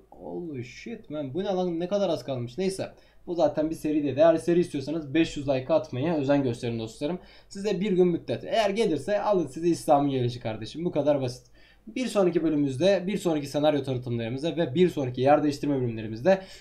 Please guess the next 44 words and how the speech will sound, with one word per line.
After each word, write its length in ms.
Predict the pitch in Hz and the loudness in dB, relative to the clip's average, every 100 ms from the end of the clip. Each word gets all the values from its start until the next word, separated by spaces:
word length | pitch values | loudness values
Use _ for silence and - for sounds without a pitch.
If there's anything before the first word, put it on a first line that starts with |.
| - | -2
görüşmek 340 | 170 190 214 | 2 4 2
üzere 220 | 190 165 156 | 0 2 2
derim. 160 | 180 | 0
Kendinize 300 | 180 165 170 | 0 -2 -2
çok 160 | 175 180 | 0 0
iyi 120 | 156 | 0
bakın. 240 | 123 151 | -2 -4
Aşağıdan 500 | 127 151 - 160 160 | -4 -2 0 2 2
videoyu 240 | 156 147 143 | 2 0 2
beğenip 280 | 139 143 147 | 0 -2 -4
henüz 220 | 147 - | -6 -4
kanalıma 220 | 143 135 | -4 -2
abone 180 | 123 135 | -4 -2
değilseniz 380 | 143 123 104 117 | -2 -4 -6 0
de 180 | 185 - - - | 0 -2 -16 -2
abone 260 | 156 208 | 0 4
olmayı 200 | 196 196 | 4 4
unutmayınız 280 | 190 185 156 | 4 2 2
dostlarım. 680 | 156 151 156 - 170 196 - | 0 0 -2 -2 -2 -2 -4
Görüyorsunuz 420 | - 190 190 175 165 | 2 4 4 0 -2
ki 80 | |
yer 180 | 175 175 | 0 2
değiştirme 320 | 170 165 156 | 0 0 -4
serimizin 540 | 160 160 151 139 127 - - - | -2 -2 -2 -2 -6 -10 -18 -12
on 200 | - 151 | -4 0
birinci 320 | 170 175 170 160 | 4 2 2 -2
bölüm 200 | 156 151 | 0 0
ve 100 | 139 | 0
on 100 | 147 | 0
ikinci 280 | 147 139 | -2 -6
bölümde 240 | 139 127 113 | -4 -4 -4
sonuna 280 | 147 160 180 | -2 0 2
gelmiş 360 | 165 165 165 | 2 0 -2
bulunmakta. 340 | 165 160 160 165 | -4 -4 -4 -6
Açıklama 400 | 160 - 175 170 | -6 -2 -2 -2
kısmında 260 | - 165 | -4 -2
bulunan 360 | 151 165 151 113 - _ | 2 2 2 0 -12 _
Instagram 460 | 135 127 156 170 151 | -6 0 2 2 2
ve 100 | 127 | -2
Discord 340 | 131 - 147 | -4 -4 -4
linkimize 320 | 135 120 123 | -4 -4 -6
katılarak 460 | 123 151 123 139 - | -2 -4 -2 -4 -4
bizimle 300 | 147 147 120 | -2 -2 -2
birlikte 400 | 117 - 180 180 | -6 0 0 0